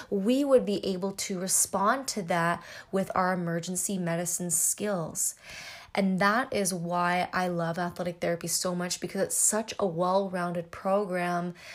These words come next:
that no one really knows about. And partly, I know it is to do with the name athletic therapy and that misconception that we only deal with sports. But I kinda wanna make this the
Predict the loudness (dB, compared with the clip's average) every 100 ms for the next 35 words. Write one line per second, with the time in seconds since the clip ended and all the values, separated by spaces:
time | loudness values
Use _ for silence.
0 | -18 -4 0 0 2 2 4 4 2 0
1 | 0 0 0 0 -2 -2 -2 -2 -2 -4
2 | -6 -6 -10 -2 0 0 2 2 2 0
3 | -4 -4 -2 -2 2 2 4 2 2 0
4 | -6 -2 -2 -2 -4 -2 -2 -2 -4 -2
5 | -2 -2 -2 0 0 0 0 0 -2 -2
6 | -2 -2 -4 -2 -2 -2 -2 -2 -2 -2
7 | 0 0 0 0 0 -2 2 0 0 -4
8 | -8 -16 -14 -14 -6 0 0 2 2 4
9 | 4 4 2 0 -2 -2 -8 -2 2 2
10 | 0 -6 -8 -12 -14 -8 -8 -6 -4 0
11 | 2 4 2